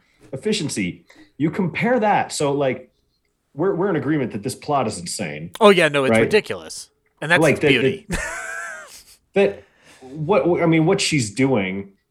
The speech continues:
Speaker 1: is ultimately, like, not in anyone's best interest, it seems, at first, but it's still a better plan by s-, every single fucking measure than her dad's dumbass plan to get Ramon out of the picture.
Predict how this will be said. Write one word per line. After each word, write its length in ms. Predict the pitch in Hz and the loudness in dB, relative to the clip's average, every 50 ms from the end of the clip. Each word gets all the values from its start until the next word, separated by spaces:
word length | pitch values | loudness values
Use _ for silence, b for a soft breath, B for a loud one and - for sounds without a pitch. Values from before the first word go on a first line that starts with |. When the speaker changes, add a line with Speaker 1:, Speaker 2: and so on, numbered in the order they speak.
| _ | _
Speaker 1:
is 560 | - 131 131 123 123 113 110 107 - - - - _ _ _ _ _ _ _ _ _ _ _ _ _ _ _ _ _ _ _ _ - | -2 0 2 2 2 0 -2 -4 -6 -10 -12 -16 _ _ _ _ _ _ _ _ _ _ _ _ _ _ _ _ _ _ _ _ -2
ultimately, 640 | - 123 135 135 - 160 160 143 131 131 123 123 120 | 0 0 2 0 0 -2 -2 0 0 2 2 2 2
like, 480 | 117 117 113 107 104 104 - - _ _ _ _ _ _ _ - | 2 0 0 0 -2 -6 -10 -18 _ _ _ _ _ _ _ -8
not 300 | 135 185 202 175 - 143 | -4 -4 -2 -4 -2 -2
in 320 | 147 139 131 127 123 - | -2 -2 -2 -2 -4 -6
anyone's 440 | 131 139 143 143 131 123 113 101 98 | -6 -4 -4 -2 -2 -2 -2 -4 -6
best 420 | - - - - 131 127 123 - - | -10 -14 -6 -4 -4 -2 -2 -2 -2
interest, 380 | 131 120 - 127 113 - - - - _ _ _ _ _ _ | -2 0 0 0 -2 -2 -4 -10 -18 _ _ _ _ _ _
it 160 | 131 127 - | -4 -4 -2
seems, 480 | - - 202 202 156 123 110 110 107 110 | -2 0 0 2 2 2 2 0 0 -2
at 160 | 110 107 - | -4 -8 -8
first, 480 | - - 170 147 110 95 - - - - b b b b b b b b b b b b b - | -6 -4 -2 -2 -2 -2 -4 -8 -12 -18 b b b b b b b b b b b b b -8
but 360 | 120 214 220 165 131 - - - | -4 -2 0 0 0 -2 -4 -2
it's 280 | 180 214 214 - - - | -2 -2 -2 -2 -4 -6
still 440 | - - - - 294 330 370 349 170 | -6 -8 -4 -2 -2 0 0 0 0
a 140 | 170 175 151 123 | -2 -2 -2 -4
better 360 | 104 - 135 170 202 202 180 | -4 -2 -2 0 0 0 -2
plan 460 | - - - 131 131 135 151 165 156 | -2 -4 -4 -2 -2 -2 -2 -2 -2
by 180 | 139 123 120 113 | -2 -2 -2 -2
s-, 280 | - - - - - _ | -4 -8 -10 -14 -12 _
every 400 | 147 160 175 175 - 208 208 202 | -6 -6 -6 -4 -4 -2 -2 -2
single 580 | - - - 156 156 156 165 160 - - - _ - | -2 -2 -2 0 0 0 0 -2 -2 -6 -10 _ -4
fucking 400 | 139 131 - - 143 127 120 117 | -4 -4 -2 -2 -2 -2 0 0
measure 500 | 110 110 110 110 131 139 156 180 180 b b b b b b b b | 0 -2 -2 -2 -2 -2 -4 -4 -6 b b b b b b b b
than 180 | 110 147 165 170 | -4 -2 -2 0
her 160 | 143 151 175 | 0 0 0
dad's 460 | 147 120 147 175 202 202 202 156 139 | 0 0 0 0 2 0 0 -2 -4
dumbass 440 | 120 147 147 143 139 131 131 123 127 | -4 -2 -2 0 0 -2 -2 -4 -6
plan 260 | - 135 131 127 123 | -6 -4 -4 -2 -2
to 40 | 123 117 | -2 -2
get 160 | 131 131 131 | -2 -2 -2
Ramon 360 | 131 123 120 113 113 110 101 | -2 -2 0 0 -2 -2 -2
out 120 | 95 90 | -4 -6
of 60 | 90 90 | -8 -10
the 60 | 85 | -12
picture. 340 | - 90 82 - - - | -14 -16 -16 -16 -16 -18